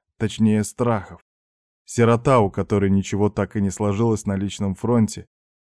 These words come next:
Она не хотела оставаться одной, быть похожей на свою престарелую соседку, что разменяла уже пятый десяток лет, но так и не встретила свою вторую половинку.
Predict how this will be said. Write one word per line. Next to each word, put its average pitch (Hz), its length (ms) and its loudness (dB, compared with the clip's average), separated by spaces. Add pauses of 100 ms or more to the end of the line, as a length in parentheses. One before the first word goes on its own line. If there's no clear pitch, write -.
Она 123 220 4
не 147 80 2
хотела 175 340 2
оставаться 139 540 0
одной, 127 560 0
быть 110 400 -4
похожей 113 480 -2
на 104 80 0
свою 110 280 -2
престарелую 113 680 -2
соседку, 123 680 -6 (420)
что 123 160 2
разменяла 131 540 4
уже 107 220 2
пятый 120 320 0
десяток 107 580 -4
лет, 120 320 0
но 113 100 2
так 123 300 -8
и - 20 0
не 120 140 2
встретила 117 500 -4
свою 98 380 -2
вторую 95 380 -4
половинку. 95 760 -6